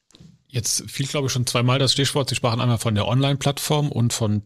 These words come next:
Dach und Holz Connect. Ist das, ist Connect die Plattform? Fragezeichen. Und können Sie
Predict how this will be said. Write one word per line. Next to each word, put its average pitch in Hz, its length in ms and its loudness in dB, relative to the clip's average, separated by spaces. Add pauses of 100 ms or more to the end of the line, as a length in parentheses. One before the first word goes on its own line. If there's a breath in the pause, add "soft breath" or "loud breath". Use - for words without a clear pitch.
Dach - 300 -4
und - 320 -6
Holz 101 280 0
Connect. 104 580 -2 (100)
Ist - 280 0
das, - 340 -2 (140)
ist - 180 -2
Connect 151 460 0
die 143 60 0
Plattform? 156 520 0 (640 loud breath)
Fragezeichen. 151 720 2
Und 127 160 0
können 143 160 4
Sie 143 200 2